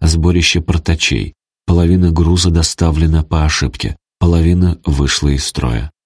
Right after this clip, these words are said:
Из Лондона ответили: "Сожалеем, подтверждаем, что центр Массингем – сборище портачей".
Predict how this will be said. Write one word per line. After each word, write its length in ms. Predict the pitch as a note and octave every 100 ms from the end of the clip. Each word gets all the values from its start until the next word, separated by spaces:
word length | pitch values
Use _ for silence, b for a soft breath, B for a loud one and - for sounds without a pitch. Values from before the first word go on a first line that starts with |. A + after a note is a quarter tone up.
| _ -
Из 220 | F2+ F#2
Лондона 460 | F#2 G#2+ G#2 G#2 G2+
ответили: 680 | F2 - D#2 D2 D2+ C#2+ b b
"Сожалеем, 680 | - F#2 D#2+ D#2 D2+ D2+ E2 _
подтверждаем, 720 | F2 - E2+ D2 D2+ D#2 D2
что 220 | - D#2
центр 440 | D2+ - C#2+ D#2 -
Массингем – 680 | D#2 D2+ D2+ E2 E2+ F2 F2+ b b
сборище 720 | E2+ E2 E2 D2+ D2 - D2
портачей". 720 | - D2+ - A1+ - G1+ -